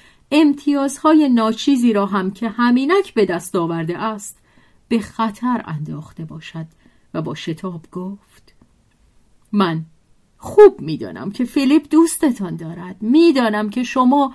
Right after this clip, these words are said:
زیبایید.» آنت می‌اندیشید: «دروغگو.»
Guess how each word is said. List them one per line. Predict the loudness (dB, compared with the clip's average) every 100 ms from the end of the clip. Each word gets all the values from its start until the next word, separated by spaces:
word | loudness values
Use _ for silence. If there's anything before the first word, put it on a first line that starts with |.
| -10 -20 _
زیبایید.» | -6 0 8 12 12 12 10 10 8 6 0 -8 -20 _ _ _ _ _ _ _ _ -8
آنت | -6 -6 -10 -20 -12
می‌اندیشید: | -10 -10 -14 -16 -18 -18 -20 _ _ _ _ _ _ _ _ _ _ _ _ _ -4
«دروغگو.» | -4 -4 -14 -20 -20 _ -20